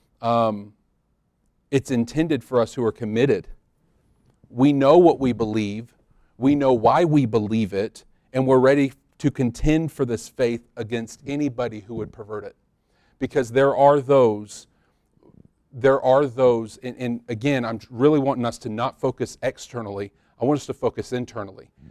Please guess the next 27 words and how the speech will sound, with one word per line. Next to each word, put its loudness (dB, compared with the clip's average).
There 4
are 8
those 4
who -2
would 2
come -8
into -4
our 4
church, -6
South -2
Valley 0
Baptist -6
Church. -8
They 2
would -2
come -4
into 0
our 2
church -8
and -16
they -8
would -12
try -4
to -12
pervert -12
the -20
gospel. -16